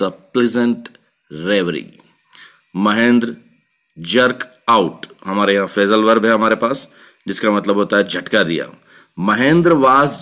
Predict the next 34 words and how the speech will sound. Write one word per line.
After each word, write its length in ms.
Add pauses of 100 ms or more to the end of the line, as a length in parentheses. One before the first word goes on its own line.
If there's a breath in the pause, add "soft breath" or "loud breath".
(120)
jerked 340 (160)
out, 440 (140)
महेंद्र 380
को 160
झटका 480
दिया 360
गया। 460 (500 loud breath)
Was 260
के 100
बाद 420
है 240
ये 160
पास्ट 460
पार्टिसिपल 520
फॉर्म 400 (260)
फ्रेजल 320
वर्ब 240
jerk 260
out 200
की, 260 (400 loud breath)
तो 80
ये 140
पास्ट 380
इंडेफिनिट 540
का 140
पैसिव 460
वॉइस 220
सेंटेंस 520
है। 200 (360 loud breath)
महेंद्र 400
को 160
झटका 420
दिया 260
गया 440